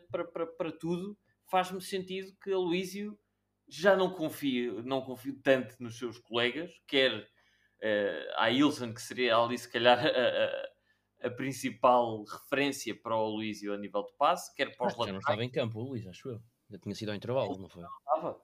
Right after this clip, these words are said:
Speaker 1: Saiu ao
Speaker 2: Acho que tinha
Speaker 1: intervalo.
Speaker 2: saído ao intervalo, sim.
Speaker 1: Então,
Speaker 2: Mas sim,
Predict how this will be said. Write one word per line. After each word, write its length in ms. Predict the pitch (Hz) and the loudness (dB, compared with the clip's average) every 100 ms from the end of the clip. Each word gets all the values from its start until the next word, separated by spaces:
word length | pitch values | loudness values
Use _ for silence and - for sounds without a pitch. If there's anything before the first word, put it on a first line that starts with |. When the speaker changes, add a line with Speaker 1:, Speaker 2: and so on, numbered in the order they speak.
| _ _ | _ _
Speaker 1:
Saiu 240 | - 139 | -6 0
ao 60 | 131 | 2
Speaker 2:
Acho 80 | 131 | 2
que 60 | |
tinha 100 | 127 | -2
Speaker 1:
intervalo. 220 | 95 92 92 | -10 -6 -8
Speaker 2:
saído 140 | 92 | -8
ao 60 | 92 | -12
intervalo, 360 | 95 90 85 | -14 -16 -18
sim. 180 | _ 90 _ _ _ _ _ _ | _ -20 _ _ _ _ _ _
Speaker 1:
Então, 280 | 117 117 143 | -18 -2 0
Speaker 2:
Mas 60 | 165 | 2
sim, 560 | 165 113 98 98 - | 0 -2 -6 -12 -16